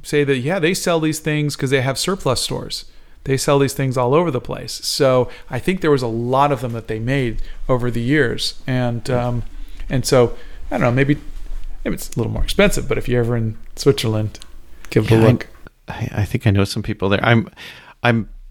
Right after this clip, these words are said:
Speaker 2: I would love one 'cause I think, and, and what's so unique about this is kind of the, it's leather. It holds
Speaker 1: Yeah.
Speaker 2: kind of your sketchbook, but then the front flap kind of folds down and you have
Speaker 1: Yeah,
Speaker 2: access to all
Speaker 1: it
Speaker 2: your
Speaker 1: opens
Speaker 2: tools in
Speaker 1: up.
Speaker 2: there.
Speaker 1: I love the snaps.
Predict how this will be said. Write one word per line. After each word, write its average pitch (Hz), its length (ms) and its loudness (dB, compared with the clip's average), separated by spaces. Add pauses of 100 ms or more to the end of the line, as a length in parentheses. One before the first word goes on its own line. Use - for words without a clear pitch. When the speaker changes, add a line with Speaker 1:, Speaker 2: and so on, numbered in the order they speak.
(160)
Speaker 2:
I 120 100 4
would 120 160 4
love 95 220 0
one 101 160 -4
'cause 104 180 -4
I 107 80 6
think, 123 460 0
and, - 180 -4
and 110 220 0
what's - 160 2
so - 200 2
unique 123 300 2
about 98 220 2
this 95 200 0
is 101 280 -2
kind 117 220 0
of 101 240 0
the, - 260 -4
it's - 200 -4
leather. 104 460 2 (140)
It 101 120 2
holds 98 400 4
Speaker 1:
Yeah. 120 180 2 (220)
Speaker 2:
kind 107 140 2
of 92 40 4
your 87 80 -2
sketchbook, - 600 0 (240)
but - 140 0
then 117 160 4
the 107 80 6
front 123 360 0
flap - 360 0
kind 95 160 2
of 90 80 0
folds 95 340 2
down 90 520 -2 (100)
and 101 160 -6
you 92 60 0
have 131 60 2
Speaker 1:
Yeah, 127 140 0
Speaker 2:
access 113 240 -8
to - 100 -6
all 147 60 2
Speaker 1:
it 139 40 4
Speaker 2:
your 135 100 6
Speaker 1:
opens 131 260 -2
Speaker 2:
tools 127 80 -2
in 131 60 2
Speaker 1:
up. 127 60 -6
Speaker 2:
there. - 140 -10 (120)
Speaker 1:
I 151 80 4
love 160 220 6
the 143 60 4
snaps. - 680 -4